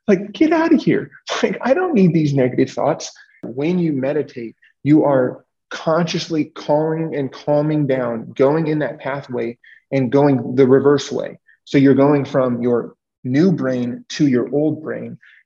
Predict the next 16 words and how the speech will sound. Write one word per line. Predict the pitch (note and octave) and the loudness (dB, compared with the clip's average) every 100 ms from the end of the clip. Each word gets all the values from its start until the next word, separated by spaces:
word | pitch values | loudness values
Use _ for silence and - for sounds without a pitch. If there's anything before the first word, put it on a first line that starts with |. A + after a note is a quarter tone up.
| - | -2
where | C#3+ C3+ | 2 2
usually | C3+ F3+ G#3+ F3+ C#3 B2+ | 4 2 2 0 0 0
your | B2+ A#2+ A#2+ - | -2 -2 -6 -2
old | D#3+ A3 A#3+ D#3+ | 0 0 -2 -6
brain | C3+ C3+ B2 B2 B2 C#3+ C#3+ | -8 -10 -8 -10 -12 -10 -6
is | B2+ | -4
going | D3 C3+ B2+ | 0 0 0
forward | - - D#3 D3+ C3+ - | -4 2 4 4 0 -4
to | D3+ | -6
your | C3 A#2+ | -6 -6
new | B2+ C#3 E3+ | -4 2 2
brain | C#3+ C3 A#2+ A#2+ B2 | 2 0 0 -6 -12
and | A#2+ | -8
deriving | A#2+ B2+ B2+ B2 A#2+ | -4 -2 -2 -4 -10
your | A#2 A#2+ | -8 -6
action. | C3 - | -6 -10